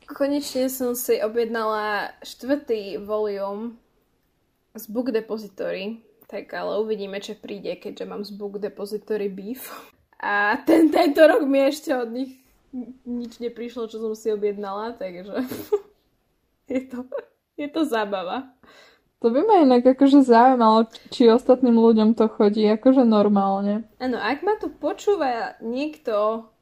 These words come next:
Speaker 1: kto si objednáva knihy z Book Depository, prosím vás, dajte mi vedieť, či vám chodia, lebo ja už, ja už nevládzem <laughs> fakt s nimi. To budú tie knihy, čo ma rozplačú, lebo mi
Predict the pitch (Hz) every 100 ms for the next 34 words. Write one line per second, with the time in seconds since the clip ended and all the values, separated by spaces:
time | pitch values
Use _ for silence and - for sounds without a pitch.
0 | _ _ - 233 233 226 226 247 320 262
1 | 214 226 262 262 233 208 226 247 262 247
2 | 233 220 233 214 214 285 302 254 202 208
3 | 208 233 208 180 202 - 202 190 185 -
4 | 196 - - - 202 190 190 - - _
5 | 214 202 202 - - - - _ - 233
6 | 240 214 - - 214 - 277 - - -
7 | 262 - - 262 240 220 208 _ - _
8 | _ _ _ - - - - 349 294 240
9 | 240 254 262 262 262 220 202 214 240 -
10 | 269 254 - 285 240 226 226 262